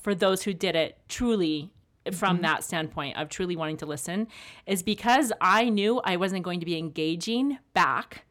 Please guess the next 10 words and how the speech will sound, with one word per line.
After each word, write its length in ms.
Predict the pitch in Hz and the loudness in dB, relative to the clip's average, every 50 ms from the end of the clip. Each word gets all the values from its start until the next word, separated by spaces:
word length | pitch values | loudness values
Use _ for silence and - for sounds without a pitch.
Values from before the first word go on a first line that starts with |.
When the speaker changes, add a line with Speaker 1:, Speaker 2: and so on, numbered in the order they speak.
| _ - | _ -6
Speaker 2:
Mm-hmm. 260 | 180 170 - 185 180 | -6 -4 -4 -2 0
Speaker 1:
with 200 | 180 180 - 156 | 0 0 0 0
my 680 | 170 165 156 160 165 165 175 180 185 196 196 196 202 185 | -2 -2 0 0 0 0 0 0 0 -2 -2 -4 -4 -4
responses 1040 | 190 190 - - - - - 226 233 254 285 294 - - 165 156 151 151 143 - - | -4 -4 -4 -4 -6 0 2 4 4 4 4 2 -2 -4 -2 -2 -2 -2 -4 -8 -8
to 180 | - - 190 | -4 -4 -2
the 100 | 165 170 | -2 -2
things 300 | 170 - 180 165 165 147 | -2 -2 -4 -6 -6 -4
that 100 | - 165 | -2 0
I 120 | 156 156 156 | 0 0 0
was 220 | 156 160 156 - | 0 -2 -4 -6